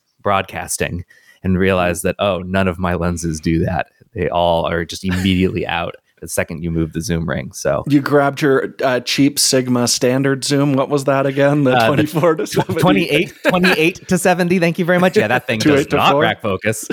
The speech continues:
Speaker 1: No.
Speaker 2: <laughs>
Speaker 1: I, I, I wouldn't have noticed, though, because on my X T four, I believe is what I had, my Rebel, uh, it didn't shoot video. So there was no reason. They didn't have electronic anything. So I wouldn't have been able to do that anyway. It was, it wouldn't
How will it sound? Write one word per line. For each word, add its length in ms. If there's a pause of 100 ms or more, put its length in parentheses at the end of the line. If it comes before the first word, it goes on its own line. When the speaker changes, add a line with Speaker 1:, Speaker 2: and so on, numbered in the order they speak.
(460)
Speaker 1:
No. 220
Speaker 2:
<laughs> 880
Speaker 1:
I, 240
I, 140
I 100
wouldn't 180
have 120
noticed, 280
though, 80
because 280
on 100
my 140
X 280
T 480
four, 840
I 100
believe 260
is 80
what 100
I 80
had, 220
my 80
Rebel, 400 (200)
uh, 240
it 140
didn't 200
shoot 200
video. 480
So 160
there 120
was 140
no 200
reason. 760
They 140
didn't 240
have 340
electronic 540
anything. 400
So 120
I 80
wouldn't 200
have 60
been 100
able 200
to 60
do 140
that 120
anyway. 280
It 80
was, 160
it 80
wouldn't 180